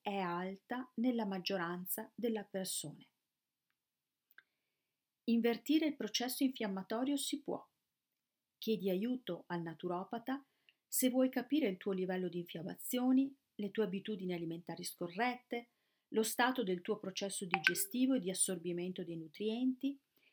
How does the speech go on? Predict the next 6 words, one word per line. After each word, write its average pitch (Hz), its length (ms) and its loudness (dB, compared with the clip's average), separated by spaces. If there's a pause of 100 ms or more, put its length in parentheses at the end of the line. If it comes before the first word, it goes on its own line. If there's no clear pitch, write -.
(120)
ed 226 160 0
integrare 254 680 0
con 208 180 -2
i 196 80 -4
giusti 226 640 -6
fitoestratti 190 1040 -4